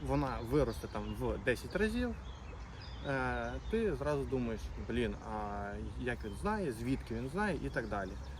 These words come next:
Но приходить наступний момент, е, ти задумуєшся про те, чи скам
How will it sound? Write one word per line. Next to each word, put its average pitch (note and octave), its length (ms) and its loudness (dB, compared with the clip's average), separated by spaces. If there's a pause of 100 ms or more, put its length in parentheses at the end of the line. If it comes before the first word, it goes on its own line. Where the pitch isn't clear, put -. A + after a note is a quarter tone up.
Но A2+ 260 4 (280)
приходить D#3+ 400 2
наступний D3+ 380 -2
момент, A#3+ 280 2 (500)
е, C3+ 220 4
ти F3+ 160 4
задумуєшся D3+ 460 2
про - 140 -2
те, C#3+ 140 2
чи B2 140 -4
скам B2+ 320 0